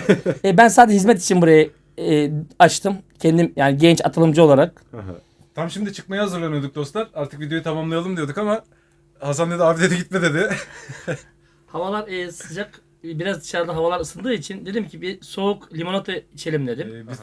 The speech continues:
Speaker 1: tabii bunu o zaman şimdi sizin karşınızda hiç benim canınızı da çektirmeyelim. Ee, onun haricinde demin bir de şeyi konuşuyorduk. Şimdi senin burada bakkal işleri var. E, bir yandan şimdi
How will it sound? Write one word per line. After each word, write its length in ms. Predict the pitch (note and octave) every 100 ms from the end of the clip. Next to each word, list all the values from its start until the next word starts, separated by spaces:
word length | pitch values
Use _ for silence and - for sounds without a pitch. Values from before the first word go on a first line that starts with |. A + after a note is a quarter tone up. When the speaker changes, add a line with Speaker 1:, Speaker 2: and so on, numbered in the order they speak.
| F2
Speaker 1:
tabii 180 | - C#3+
bunu 140 | C#3 D3
o 40 |
zaman 180 | C#3+ D3+
şimdi 200 | C#3+ D3
sizin 200 | C3 C#3
karşınızda 480 | C3 C#3 C#3+ D3+ D3+
hiç 140 | D3+
benim 180 | D3+ D3
canınızı 300 | C3+ C#3 C#3+
da 80 | D#3
çektirmeyelim. 640 | D3+ C3+ D#3+ D3 C#3 G#3+ - _ _ _ _
Ee, 260 | B2+ B2 C#3+
onun 200 | C#3+ F3
haricinde 380 | F#3+ F#3 G#3+
demin 220 | E3 G3+ F#3+
bir 60 |
de 100 | G3
şeyi 180 | G3 F#3
konuşuyorduk. 440 | G3 C3+ C3+ E3 - _ _ -
Şimdi 340 | C3 C#3 D3
senin 240 | - C#3 E3
burada 200 | D#3+ C#3+
bakkal 280 | D3 F3
işleri 280 | E3+ - C#3+
var. 120 | C3
E, 100 | D3
bir 40 | C3
yandan 220 | C#3 D#3
şimdi 200 | D3 D#3